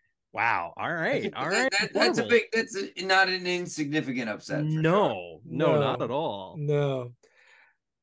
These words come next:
Speaker 3: Uh, let's see. Uh, Bruiser Brody, uh, beat, uh, Kurt Angle with a jumping knee drop. So no Kurt.
Speaker 1: Eh,
Speaker 3: No,
Speaker 1: I can
Speaker 3: not a
Speaker 1: buy
Speaker 3: huge
Speaker 1: that.
Speaker 3: upset,
Speaker 1: It's not,
Speaker 3: no.
Speaker 1: yeah,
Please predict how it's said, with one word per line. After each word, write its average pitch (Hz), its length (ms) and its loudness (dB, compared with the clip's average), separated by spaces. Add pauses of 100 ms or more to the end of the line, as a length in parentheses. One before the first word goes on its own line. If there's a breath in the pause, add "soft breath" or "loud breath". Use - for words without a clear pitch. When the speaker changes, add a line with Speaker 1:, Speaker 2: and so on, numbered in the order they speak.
(200)
Speaker 3:
Uh, 180 420 0
let's 202 260 2
see. 180 480 -6
Uh, 185 720 -4
Bruiser 269 400 -2
Brody, 226 540 0 (460)
uh, 175 380 -2
beat, 202 580 -8 (220)
uh, 160 240 -4
Kurt 294 420 -4 (100)
Angle 185 540 0
with 131 140 0
a 147 60 -6
jumping 143 420 -4
knee 120 140 -14
drop. 113 320 -14 (100)
So - 140 -14
no 143 160 -6
Kurt. 233 420 -2
Speaker 1:
Eh, - 20 -12 (640)
Speaker 3:
No, 269 140 -2
Speaker 1:
I 339 60 -4
can 320 100 -6
Speaker 3:
not 220 80 -2 (100)
a 196 40 0
Speaker 1:
buy 165 60 -2
Speaker 3:
huge 170 180 -2
Speaker 1:
that. 143 140 0
Speaker 3:
upset, - 200 -6
Speaker 1:
It's - 140 -6
not, 233 180 0
Speaker 3:
no. 214 60 2
Speaker 1:
yeah, 87 360 0